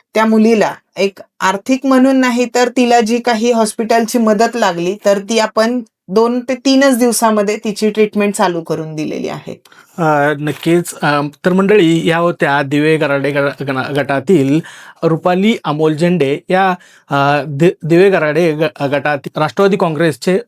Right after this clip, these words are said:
Speaker 2: उमेदवार. अशाच नवनवीन बातम्या पाहण्यासाठी आमच्या चॅनलला सबस्क्राईब करा, Instagram पेजला फॉलो करा आणि या व्हिडिओला लाईक करायला विसरू नका. धन्यवाद ताई.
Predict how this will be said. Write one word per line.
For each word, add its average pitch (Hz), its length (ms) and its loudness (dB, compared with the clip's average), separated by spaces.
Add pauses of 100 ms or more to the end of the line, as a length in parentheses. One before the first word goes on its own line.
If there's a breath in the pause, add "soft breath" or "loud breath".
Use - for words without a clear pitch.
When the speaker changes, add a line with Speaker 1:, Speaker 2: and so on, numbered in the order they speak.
(260)
Speaker 2:
उमेदवार. 135 540 2 (460 loud breath)
अशाच 175 360 -2 (260)
नवनवीन 156 400 0
बातम्या 139 300 -2
पाहण्यासाठी 139 680 -4
आमच्या 143 300 -4
चॅनलला 139 420 -2
सबस्क्राईब 151 400 -2
करा, 156 240 -2 (280 loud breath)
Instagram 139 320 -2
पेजला 139 300 0
फॉलो 156 300 0
करा 160 240 -2 (220 loud breath)
आणि 165 180 0
या 160 100 2
व्हिडिओला 151 340 0
लाईक 156 240 -2
करायला 139 200 -4
विसरू 143 240 -4
नका. 120 240 -8 (100)
धन्यवाद 147 400 -2
ताई. 180 120 -6